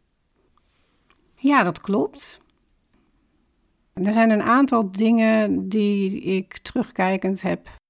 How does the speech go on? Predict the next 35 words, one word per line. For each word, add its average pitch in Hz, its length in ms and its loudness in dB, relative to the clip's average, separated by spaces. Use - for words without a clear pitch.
gezien. 190 460 2
Want 185 120 -2
ik 190 60 -4
moet 196 160 -4
heel 202 180 2
eerlijk 208 260 0
zeggen, 220 280 0
het 180 80 -2
begint 262 400 0
er 233 80 0
mij 220 260 4
bewust 202 460 -2
te 214 100 -2
worden 208 400 2
dat 196 500 0
er, 185 420 -2
eh, 185 360 -6
sprake 202 600 -2
is 214 340 0
van 196 480 0
stereotypering 180 1160 0
en 180 220 -4
gendermindset. 156 1080 0
Ik - 140 -12
heb 196 180 -2
tien 202 180 0
jaar 190 260 2
tegen 196 240 -2
mezelf 190 320 0
gezegd 190 380 -4
van: 190 200 -2
"Het 185 260 -2
is 190 260 -4
mijn 208 400 2
verhaal, 190 720 2